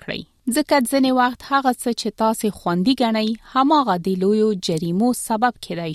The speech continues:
شي. هغه توکي چې امنیتي خطر لري، لکه وسلې، ناقانونه نشه یي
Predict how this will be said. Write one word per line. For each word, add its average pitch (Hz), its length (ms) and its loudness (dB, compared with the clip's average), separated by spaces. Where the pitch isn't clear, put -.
شي. - 180 -6
هغه 320 180 -2
توکي 285 240 0
چې 254 300 -2
امنیتي 180 480 -2
خطر 233 400 -2
لري، 226 200 2
لکه 208 320 0
وسلې، 208 560 0
ناقانونه 180 720 -2
نشه 175 320 -6
یي 214 100 -2